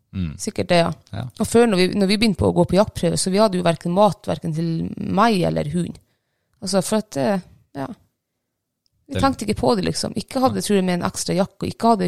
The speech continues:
Speaker 2: hue på meg på vinteren, og for jeg tenkte at, eh, det var kanskje ikke nødvendig. Altså, sånn, du tenkte ikke.
Speaker 1: Mm.
Speaker 2: Det her er jo noen år siden, men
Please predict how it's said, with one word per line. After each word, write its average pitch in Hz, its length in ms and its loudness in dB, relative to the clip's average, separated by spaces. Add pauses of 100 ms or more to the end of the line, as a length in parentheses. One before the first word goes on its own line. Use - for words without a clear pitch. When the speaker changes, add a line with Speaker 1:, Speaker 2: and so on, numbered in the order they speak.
Speaker 2:
hue 202 320 -2
på 170 160 2
meg 165 140 -4
på 160 100 -4
vinteren, 165 480 -6
og - 60 -10
for 170 80 -10
jeg - 80 -12
tenkte 170 320 -6
at, - 180 -16
eh, - 140 -6 (880)
det 175 100 -4
var 165 240 0
kanskje 160 300 -6
ikke 160 100 -8
nødvendig. 165 380 -2 (680)
Altså, 175 200 -2 (100)
sånn, 180 220 -4
du 170 60 -8
tenkte - 440 -4
ikke. - 220 -12 (260)
Speaker 1:
Mm. 92 220 -4 (340)
Speaker 2:
Det 202 80 2
her 214 140 6
er 190 40 4
jo 165 60 4
noen 160 160 2
år 175 80 6
siden, - 320 -2
men - 120 -8